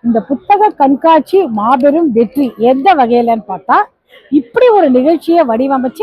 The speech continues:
நம்மளால பண்ண முடியுங்கிற ஒரு தன்னம்பிக்கை முதல்ல வந்திருக்கு. அப்புறம் இதுல புத்தக விற்பனை எப்படி இருந்தது அப்படிங்கிறத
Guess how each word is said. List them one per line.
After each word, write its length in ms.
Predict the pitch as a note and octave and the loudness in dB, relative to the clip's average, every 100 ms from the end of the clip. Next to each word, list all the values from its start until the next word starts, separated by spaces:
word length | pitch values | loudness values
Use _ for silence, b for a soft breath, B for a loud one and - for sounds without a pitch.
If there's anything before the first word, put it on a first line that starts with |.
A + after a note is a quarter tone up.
| F4+ | -6
நம்மளால 340 | A3 G#3+ C4 D#4 | -4 -2 -2 -2
பண்ண 240 | A#3 B3 D#4+ | -8 -4 -2
முடியுங்கிற 480 | C#4+ A#3+ C4 C#4 A3+ | -2 0 0 -2 -2
ஒரு 140 | F#3 | -6
தன்னம்பிக்கை 520 | G#3+ A#3 C4+ A#3 G#3 F#3 | -6 -2 0 -2 -4 -8
முதல்ல 340 | F3+ G#3 G#3+ | -4 -4 -4
வந்திருக்கு. 480 | F#3+ F#3 F3+ C#4 G#4+ b b b b | -6 -10 -4 -4 -4 b b b b
அப்புறம் 220 | - G#4+ | -2 2
இதுல 160 | D4 G#3+ | 2 0
புத்தக 360 | C4+ - B4 A4 | -2 -2 0 2
விற்பனை 520 | B3 D#4 - A#4 G#4+ | 2 0 0 0 2
எப்படி 300 | D4 D#4 D#4 | 0 0 0
இருந்தது 440 | C4+ A#3 A#3 C4 | 0 -2 0 0
அப்படிங்கிறத 580 | A3 F3+ A3 B3 A3 G3 | 0 -4 -8 -6 -6 -2